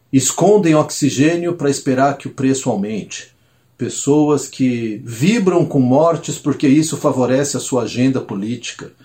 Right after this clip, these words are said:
Pessoas que desprezam a dor de outros porque isso também incomoda ou favorece a sua agenda política. Ah, eu não sei se vocês têm acompanhado, mas existem alguns indícios de que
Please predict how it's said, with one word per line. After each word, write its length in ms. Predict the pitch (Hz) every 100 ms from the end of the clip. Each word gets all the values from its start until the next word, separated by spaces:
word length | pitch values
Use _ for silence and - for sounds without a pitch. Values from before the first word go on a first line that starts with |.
| _ _ _
Pessoas 380 | 131 127 180 170
que 140 | -
desprezam 1040 | 156 131 - - - 170 208 233 190 135 127
a 80 | 113
dor 300 | 110 143 143
de 180 | - 113
outros 560 | 135 185 185 180 175
porque 380 | - 160 135 160
isso 380 | 135 160 - -
também 720 | 185 165 185 254 262 - - _ _ _ _ _ _ -
incomoda 800 | 135 160 139 127 151 175 175 127
ou 200 | 107 104
favorece 640 | - 113 117 120 143 151
a 60 | 113
sua 220 | - 104
agenda 360 | 101 120 123 117
política. 580 | 98 95 110 - - 80 _ _ _ _ - -
Ah, 140 | 110
eu 100 | 113
não 80 | 120
sei 180 | - 143
se 80 |
vocês 300 | 131 120 123
têm 160 | - 143
acompanhado, 840 | 135 123 117 104 143 147 95 - - _ _ _ _ _
mas 280 | 113 123 120
existem 420 | 120 165 165 160
alguns 420 | 135 123 202 208
indícios 760 | 160 131 - 180 196 - 110 92
de 140 | 123
que 460 | 120 - 139 123